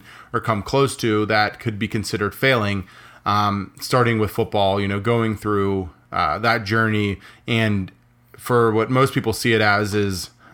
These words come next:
um, you know, getting a shot to play in the N F L and having that ability and opportunity to, to even sniff,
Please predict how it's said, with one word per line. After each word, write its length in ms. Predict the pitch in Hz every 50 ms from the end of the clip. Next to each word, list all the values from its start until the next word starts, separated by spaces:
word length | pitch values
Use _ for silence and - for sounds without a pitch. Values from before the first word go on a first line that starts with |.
| -
um, 480 | 107 104 98 95 95 95 92 87 80 - _ _ - _ _
you 80 | - 113
know, 60 | 113
getting 240 | 107 131 131 123 117
a 20 |
shot 240 | 104 - - 113 107 -
to 40 | 101
play 180 | - 113 110
in 60 | 107
the 120 | 104 104 104
N 100 | 104 98
F 180 | 98 92 -
L 240 | 107 107 104 104 101
and 140 | 98 98 92
having 340 | 98 110 117 110 107 107 104
that 340 | 104 101 101 101 98 - - - - - - - - _
ability 480 | - - 113 101 127 127 123 117 113 113
and 80 | 110
opportunity 720 | 113 110 104 110 101 - - 131 131 123 117 110 113 110
to, 320 | 104 - 113 107 101 101 95
to 280 | - - 101 101 98 95
even 300 | 117 117 101 104 104 98
sniff, 480 | - - - 123 123 117 - - -